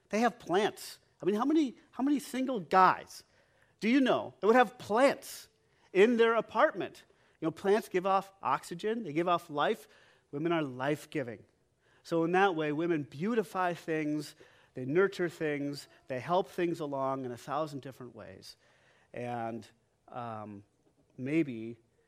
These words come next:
a world without women would be much like an apartment building without women. Okay, number three, women reveal true beauty through a gentle and quiet spirit. Now, a quiet spirit <clears throat>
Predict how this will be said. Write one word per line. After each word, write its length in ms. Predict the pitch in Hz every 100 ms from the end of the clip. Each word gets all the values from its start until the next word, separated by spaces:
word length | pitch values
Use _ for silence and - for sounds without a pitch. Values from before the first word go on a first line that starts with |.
| _ _
a 60 | 120
world 420 | 123 151 147 139
without 300 | 123 123 123
women 280 | 127 120 113
would 120 | 110
be 100 | 117
much 280 | 110 120 -
like 300 | 123 110 -
an 80 | 113
apartment 480 | 104 - 110 113 101
building 320 | 104 98 98 107
without 260 | - 95 -
women. 220 | 98 - 117 _ _ _ _ _ _ -
Okay, 380 | 151 175 107 107 _ _ _ _ _ -
number 180 | 165 175
three, 400 | - 156 120 117
women 320 | 156 196 214
reveal 400 | 170 143 143 143
true 340 | 135 - 185 196
beauty 500 | 151 139 135 139 151 - - -
through 220 | 170 147
a 40 |
gentle 540 | 131 - 147 151 160 147
and 160 | 131
quiet 460 | - 131 127 123 -
spirit. 480 | - _ 107 98 - _ _ _ _ _ _ _ _ _ _ - - - -
Now, 200 | 170 160
a 40 | 151
quiet 400 | - 190 214 196
spirit 500 | - - 131 123 - _ 220 -
<clears throat> 240 | 208 175